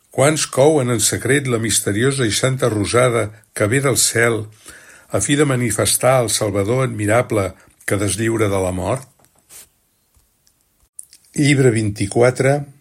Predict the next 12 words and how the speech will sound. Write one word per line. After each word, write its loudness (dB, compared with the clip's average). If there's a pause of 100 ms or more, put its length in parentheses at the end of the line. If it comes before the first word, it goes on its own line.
(120)
verset 0
dotze. 0 (1300)
Intentem 2
emergir 2
del 4
munt 2
d'agonitzants 2 (100)
de 2
davant 0
de 0
Déu, 4 (680)
no 4